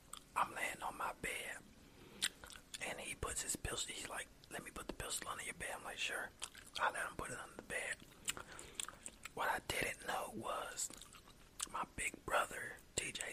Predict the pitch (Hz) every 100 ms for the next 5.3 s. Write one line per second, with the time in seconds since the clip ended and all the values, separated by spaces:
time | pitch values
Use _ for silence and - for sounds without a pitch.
0 | - - - - - - - - - -
1 | - - - - - - - - - -
2 | - - - - - - - - - -
3 | - - - - - - - - - -
4 | - - - - - - - - - -
5 | - -